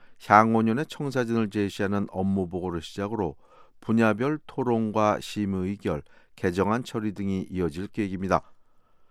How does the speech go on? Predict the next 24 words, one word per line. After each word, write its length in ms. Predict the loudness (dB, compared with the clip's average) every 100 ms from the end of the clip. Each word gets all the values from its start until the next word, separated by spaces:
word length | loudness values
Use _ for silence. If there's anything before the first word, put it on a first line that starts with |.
| -20 -20 -8
중국 420 | -2 0 0 -2
공산당 720 | -4 -4 0 0 2 0 -2 -8
전국 380 | -6 -4 -4 -4
대표회의는 720 | -4 -4 -4 -2 -2 -4 -8 -16 -16 0
오 180 | 2 4
년에 200 | 2 0
한 200 | -4 -4
번 180 | -2
열리는 400 | 0 2 0 0
정치 380 | -2 -6 -6 -6
행사로 480 | -6 -4 -4 -4 -4 -10 -20 -12 -2
이를 240 | 2 2
통해 260 | 2 -8 -8
새로운 480 | -6 -2 0 -2
지도부가 580 | -4 -2 -2 0 2 2 0
확정 500 | -8 -18 -4 -2 -2
발표됩니다. 600 | -4 -6 -4 -2 0 0 -2 _ _ _ _ -20 -20 -20 -4
이번 300 | 2 4 4
대회에서는 480 | 2 2 0 -4 -4
정치국 600 | -2 -2 -4 -4 -6 -6
상무위원과 840 | -12 -8 -4 -2 0 0 0 0
함께 420 | -2 -2 -2 -4 -8 _ -20
시진핑 600 | -20 -4 -4 -2 -6 -8
주석의 480 | -6 -4 0 0